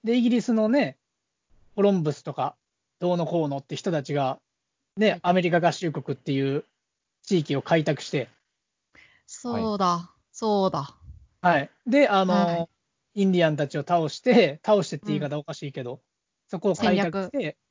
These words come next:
Speaker 1: はい。
Speaker 2: うん。
Speaker 1: で、侵略してってアメリカっていう国を作ったわけじゃないですか、わざわざ。
Speaker 2: はい。
Speaker 3: はい。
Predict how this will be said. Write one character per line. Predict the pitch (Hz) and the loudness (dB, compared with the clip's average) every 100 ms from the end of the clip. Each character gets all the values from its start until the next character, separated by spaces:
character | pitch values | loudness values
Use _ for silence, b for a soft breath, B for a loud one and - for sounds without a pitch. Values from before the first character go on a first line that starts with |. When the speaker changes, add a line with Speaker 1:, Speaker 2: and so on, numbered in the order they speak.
| _ | _
Speaker 1:
は | 175 143 | -4 -4
い。 | 156 | -6
Speaker 2:
う | |
ん。 | 180 175 175 _ | -10 -10 -12 _
Speaker 1:
で、 | 285 285 | -6 -4
侵 | 214 240 226 | 0 2 4
略 | 202 196 | 4 2
し | |
て | 220 | -2
っ | 196 | -4
て | 156 | -2
ア | 160 | -2
メ | 165 | -2
リ | 160 | 0
カ | 165 | 0
っ | 156 | -2
て | - 143 | -4 -6
い | 131 131 | -4 -4
う | 175 - _ _ | -8 -12 _ _
国 | - 196 180 | 0 2 4
を | 170 | 0
作 | - 156 | -4 -12
っ | |
た | - | -6
わ | 139 | -4
け | 131 | -2
じ | |
ゃ | 123 | -4
な | |
い | 117 | -8
で | |
す | - | -6
か、 | 135 | -4
わ | 143 | -4
ざ | 135 127 | -4 -6
わ | 120 | -6
ざ。 | 131 - _ _ _ _ 202 | -8 -10 _ _ _ _ -12
Speaker 2:
は | 190 | -12
い。 | 175 | -10
Speaker 3:
は | |
い。 | 214 | -12